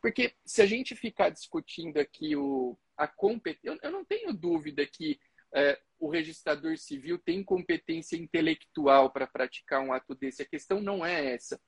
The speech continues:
né? A aprovação no concurso é a mesma. Aliás, competência intelectual, na verdade, muitas outras pessoas teriam. A gente tem intelectuais do direito que nem ta-, tabeliães e registradores são.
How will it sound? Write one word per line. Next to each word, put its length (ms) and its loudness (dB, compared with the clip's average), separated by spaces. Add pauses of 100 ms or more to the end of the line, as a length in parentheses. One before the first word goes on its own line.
(200)
né? 180 2
A 60 4
aprovação 640 -2
no 160 -8 (100)
concurso 580 -6
é 40 2
a 60 0
mesma. 300 -4
Aliás, 600 0 (340)
competência 640 -6
intelectual, 680 -2
na 100 -6
verdade, 520 -2
muitas 460 -6
outras 300 -6
pessoas 500 -4
teriam. 340 2
A 40 -2
gente 320 -8
tem 260 4 (240)
intelectuais 920 4
do 100 -8
direito 500 -6
que 180 -10
nem 260 -6
ta-, 120 -12 (120)
tabeliães 600 0
e 60 -6
registradores 840 -4
são. 260 2